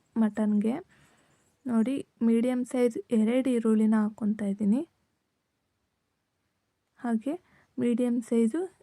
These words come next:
ಎರಡು ಟೊಮೊಟೊನ ಹಾಕ್ಕೊತಾ ಇದ್ದೀನಿ. ಸ್ವಲ್ಪ ದಪ್ಪ ಇದ್ರೆ ಒಂದೇ ಟೊಮೊಟೊ ಆದ್ರೆ ಸಾಕು. ಹಾಗೆ ಒಂದು ಸ್ವಲ್ಪ ಕೊತ್ತಂಬರಿ ಸೊಪ್ಪನ್ನ ಹಾಕ್ಕೊತಿದ್ದೀನಿ, ಒಂದು ಇಡಿ ಅಷ್ಟು ಹಾಕ್ಕೊಂಡ್ರೆ ಸಾಕು. ಹಾಗೆ ಸ್ವಲ್ಪ ಕಡಲೆನ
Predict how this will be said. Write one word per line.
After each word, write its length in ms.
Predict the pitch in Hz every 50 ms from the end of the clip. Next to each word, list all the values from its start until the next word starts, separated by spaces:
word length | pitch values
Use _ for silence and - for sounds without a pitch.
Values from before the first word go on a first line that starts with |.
| _ _ _ - 240 226
ಎರಡು 260 | 214 220 247 277 269 _ -
ಟೊಮೊಟೊನ 520 | 240 226 226 220 220 220 226 214 214 214 208
ಹಾಕ್ಕೊತಾ 420 | 214 214 - 214 208 214 - - 233 202
ಇದ್ದೀನಿ. 300 | 214 202 202 202 240 311 349 _ _ _ _ _ _ _ _ _ _ _ _ _ _ _ _ _ _ _ _ _ _ _ _ _ _ _ _ -
ಸ್ವಲ್ಪ 220 | - 262 254 233 - 254 220 240
ದಪ್ಪ 180 | 226 - - 262 262 254
ಇದ್ರೆ 160 | 233 - 269 269 262 233
ಒಂದೇ 220 | 220 220 226 240 240 233
ಟೊಮೊಟೊ 340 | 240 226 220 220 214 220 233 220
ಆದ್ರೆ 200 | 214 220 220 208 214 214 -
ಸಾಕು. 400 | 220 208 208 202 - - 233 247 311 349 - _ _ _ _ _ - - _ _ _ _ -
ಹಾಗೆ 280 | 233 226 226 214 269 285 285 - _ _ _ _ _ - - 247
ಒಂದು 180 | 240 233 233 233 226 -
ಸ್ವಲ್ಪ 220 | 240 226 226 - 262 262 -
ಕೊತ್ತಂಬರಿ 460 | 240 220 - 226 220 220 233 233 240 226 -
ಸೊಪ್ಪನ್ನ 380 | 220 214 - - 233 214 214
ಹಾಕ್ಕೊತಿದ್ದೀನಿ, 640 | 208 202 - 214 208 202 - 208 208 202 214 285 311 453 - 240
ಒಂದು 140 | 233 233 - - 240 233
ಇಡಿ 160 | 226 226 262 277 262 233
ಅಷ್ಟು 220 | 226 - - 240 220
ಹಾಕ್ಕೊಂಡ್ರೆ 460 | 220 - - 220 214 208 233 220 220 - -
ಸಾಕು. 380 | 208 202 202 202 - - 233 269 339 - _ - _ - - _ _ _ _ - - - _ _ _ _ _ _ _ _ _ _ _ _ _ _ _ _ _ _ _ _ _ _ _ _ _ - -
ಹಾಗೆ 200 | 247 247 285 311 294 - -
ಸ್ವಲ್ಪ 340 | 262 240 240 269 277 - - 339 349 -
ಕಡಲೆನ 400 | - 262 226 226 226 240 233 233